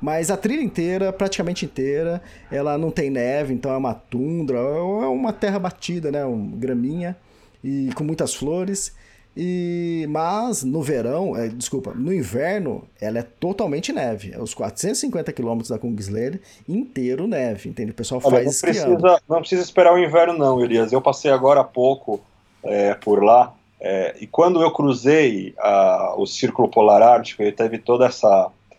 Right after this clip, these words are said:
Speaker 2: esse, esse, essa coisa de cruzar de bicicleta, né? Você tem ali,
Speaker 1: Uhum.
Speaker 2: é, a placa na estrada, né? Círculo Polar Ártico, tá escrito em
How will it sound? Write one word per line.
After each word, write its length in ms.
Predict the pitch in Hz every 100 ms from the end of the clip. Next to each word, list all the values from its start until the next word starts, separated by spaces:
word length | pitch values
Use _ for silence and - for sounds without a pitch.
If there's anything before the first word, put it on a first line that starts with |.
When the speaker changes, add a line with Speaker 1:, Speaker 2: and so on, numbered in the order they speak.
| _ _ _
Speaker 2:
esse, 220 | 110 -
esse, 520 | - - 127 117 101 101
essa 240 | 104 -
coisa 340 | - 135 131 123
de 120 | 117
cruzar 440 | 135 127 113 117
de 80 | 113
bicicleta, 760 | 117 - - 120 127 120 - 107
né? 140 | 110
Você 140 | -
tem 260 | 98 120 127
ali, 640 | 113 107 107 101 95 92
Speaker 1:
Uhum. 420 | 90 104 113 120 135 147 -
Speaker 2:
é, 440 | 101 98 95 90
a 100 | 90
placa 460 | - 117 120 123 120
na 120 | 117
estrada, 800 | 120 - 104 110 117 107 98 101
né? 400 | 101 104 101 95 90
Círculo 360 | 107 - 107
Polar 360 | - 107 104 104
Ártico, 420 | 107 101 - 98
tá 140 | 107
escrito 400 | 110 - 117 110 107
em 260 | 104 101